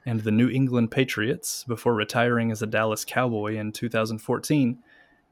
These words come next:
He is a six-time Pro Bowler and a member of the Kansas City Chiefs Hall of Fame.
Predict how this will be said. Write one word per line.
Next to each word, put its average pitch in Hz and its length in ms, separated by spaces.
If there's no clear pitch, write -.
He 117 140
is 110 120
a 104 120
six-time 143 720
Pro 143 380
Bowler 135 580
and 120 140
a 110 40
member 127 360
of 113 140
the 113 80
Kansas 131 440
City 120 240
Chiefs 120 360
Hall 123 220
of 113 120
Fame. 131 520